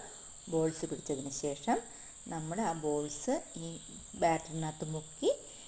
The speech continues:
ആ, ചൂടായ എണ്ണയിലേക്ക് ഒഴിച്ച് കൊടുക്കാം. അപ്പോൾ അങ്ങനെ ഒഴിച്ച് കൊടുത്തു കഴിഞ്ഞ് നമ്മൾ വറുത്ത്, ആ, നന്ന-, റെഡി ആയിട്ടുണ്ട്. അത് നമ്മളിവിടെ കോരി വെച്ചിട്ടുണ്ട്.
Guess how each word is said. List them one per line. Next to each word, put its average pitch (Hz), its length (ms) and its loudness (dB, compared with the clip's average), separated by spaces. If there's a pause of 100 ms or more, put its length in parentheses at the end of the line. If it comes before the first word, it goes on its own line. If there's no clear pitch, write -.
(200)
ആ, 165 180 -2 (140)
ചൂടായ 160 440 2
എണ്ണയിലേക്ക് 151 640 0 (440)
ഒഴിച്ച് 170 280 4
കൊടുക്കാം. 135 340 -2 (180)
അപ്പോൾ 170 180 -4
അങ്ങനെ 170 340 -6
ഒഴിച്ച് 160 380 -2
കൊടുത്തു 170 360 -4
കഴിഞ്ഞ് 156 360 0 (460)
നമ്മൾ 165 200 -4
വറുത്ത്, 170 540 -2 (640)
ആ, - 40 -6 (360)
നന്ന-, 170 520 -4
റെഡി 175 180 4
ആയിട്ടുണ്ട്. 170 400 2
അത് 170 240 2
നമ്മളിവിടെ 160 340 -2
കോരി 185 340 2
വെച്ചിട്ടുണ്ട്. 147 420 -4